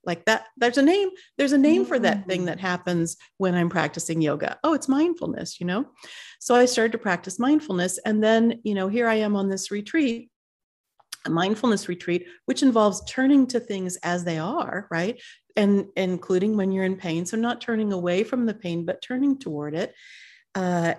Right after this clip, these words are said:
Speaker 1: and this self-compassion arises. And then shortly after that, and I was, uh, beginning to teach, I was early in my teaching, uh, mindfulness-based stress reduction, M B S R,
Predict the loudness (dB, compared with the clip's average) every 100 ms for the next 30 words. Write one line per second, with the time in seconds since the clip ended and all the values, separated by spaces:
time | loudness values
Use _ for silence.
0 | 2 4 4 2 0 -2 -2 -2 -8 -6
1 | -6 -6 -6 -6 -6 -6 -8 -10 -8 -10
2 | -6 0 2 2 0 -2 -4 0 0 0
3 | -2 0 0 2 0 0 0 0 -4 -12
4 | -20 -20 -20 -8 -2 0 4 6 6 4
5 | -2 -4 -4 -4 -2 -4 -2 -2 2 2
6 | 4 4 2 0 -4 -6 -6 -2 0 0
7 | -2 -4 -4 -4 -2 -2 -2 -4 -6 -2
8 | -4 -2 -4 -4 -4 -4 -6 -6 -6 -4
9 | -4 -6 -6 -6 -6